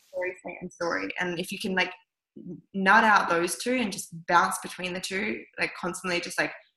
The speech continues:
checking them out, making sure they're feeling good, um, then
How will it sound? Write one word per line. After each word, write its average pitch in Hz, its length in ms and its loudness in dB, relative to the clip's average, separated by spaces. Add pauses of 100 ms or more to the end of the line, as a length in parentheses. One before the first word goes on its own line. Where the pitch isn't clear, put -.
(220)
checking 202 300 -2
them 180 160 0
out, 175 240 8
making 185 240 -4
sure 185 140 -2
they're 180 120 0
feeling 185 360 -2
good, 254 280 2 (320)
um, 170 400 8 (220)
then 175 540 2